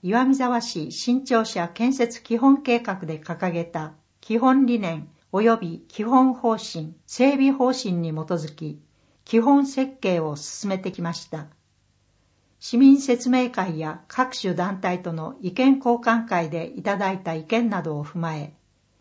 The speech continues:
北海道胆振東部地震での経験から平面計画や防災計画を一部見直し、市議会特別委員会と協議を重ね、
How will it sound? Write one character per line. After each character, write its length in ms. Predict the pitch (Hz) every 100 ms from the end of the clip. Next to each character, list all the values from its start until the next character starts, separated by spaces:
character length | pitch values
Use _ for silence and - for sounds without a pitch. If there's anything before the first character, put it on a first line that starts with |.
| -
北 120 | 202 196
海 260 | - 254 240
道 360 | 170 160 - -
胆 240 | 208 254
振 220 | 214 175 -
東 220 | 220 240
部 140 | 233 240
地 140 | 233
震 280 | 226 233 196
で 120 | 170
の 220 | 151 143 -
経 200 | 196 214
験 260 | 202 185
か 140 | 175 170
ら 220 | 160 175 _
平 240 | - 233
面 300 | 262 262 254
計 180 | 254 247
画 320 | 233 185 -
や 300 | 156 160 156 - _
防 180 | 208 254
災 280 | 269 247 240
計 200 | 247 233
画 340 | 180 185 165
を 320 | 175 170 - -
一 240 | 196 262
部 180 | 233 165
見 120 | 160
直 240 | 165 160 160
し、 420 | - 160 147 _ _ _ _ _
市 260 | - 240 247
議 200 | 269 269
会 320 | 190 160 147
特 240 | - 190 247
別 280 | 254 254
委 120 | 240 240
員 180 | 233 233
会 240 | 175 156
と 240 | 160 151 -
協 240 | 262 254
議 140 | 185 175
を 100 | 151
重 280 | 160 - 156
ね、 260 | 151 147